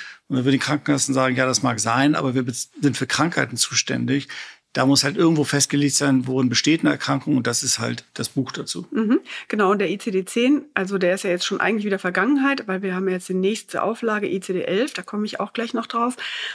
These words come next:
Speaker 2: Aber im alten, nach dem wir ja alle noch gearbeitet haben, gibt's den Narzissmus eigentlich so gar nicht, sondern da steht ja dann sonstige spezifische Persönlichkeitsstörungen,
Speaker 1: Ja.
Speaker 2: würde ich sagen. Das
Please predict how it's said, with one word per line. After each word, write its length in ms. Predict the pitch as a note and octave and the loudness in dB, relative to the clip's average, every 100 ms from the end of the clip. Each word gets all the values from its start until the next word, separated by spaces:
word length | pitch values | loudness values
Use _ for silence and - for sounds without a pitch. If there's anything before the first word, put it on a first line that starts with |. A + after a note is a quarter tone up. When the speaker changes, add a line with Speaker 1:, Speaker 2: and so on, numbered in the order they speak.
| - | -2
Speaker 2:
Aber 180 | A3 A#3+ | 0 2
im 100 | - | 2
alten, 560 | G#3+ D#4 - E4 D#4 | 2 4 6 6 6
nach 140 | C4 A3 | 2 2
dem 220 | A3 G#3+ | 2 2
wir 60 | |
ja 100 | G#3 | 2
alle 160 | - A#3+ | 2 2
noch 160 | G3 - | 2 2
gearbeitet 540 | - G#3+ A#3 B3 A#3+ | 2 2 2 -2 -2
haben, 280 | A#3 A3+ G#3+ | 0 0 0
gibt's 300 | B3 - - | -4 -6 -4
den 120 | G#3 | 0
Narzissmus 540 | F#3+ F#3 A3+ A#3 A3 | 0 -2 -4 -2 -2
eigentlich 340 | - F#3+ G3 F#3+ | -2 -2 -2 -2
so 140 | G3+ | -4
gar 160 | G#3 A3 | -2 0
nicht, 180 | C4 - | -2 -2
sondern 280 | G#3+ G#3+ | -2 0
da 80 | G#3 | 0
steht 260 | G3+ G#3+ G#3+ | -2 -2 -2
ja 80 | A3+ | 0
dann 220 | A3+ A3 | 0 0
sonstige 500 | G3+ A3+ - A#3 A3+ | 0 0 -2 -4 -2
spezifische 640 | - G#3+ - A3+ - - | -2 -6 -2 -4 -2 -4
Persönlichkeitsstörungen, 960 | - G3 A3 F#3 F#3 D3+ - F3 E3 F#3 | -2 2 2 2 2 2 2 0 2 0
Speaker 1:
Ja. 40 | |
Speaker 2:
würde 100 | F3+ | 0
ich 80 | F3+ | 0
sagen. 160 | E3+ | -2
Das 80 | F3 | -2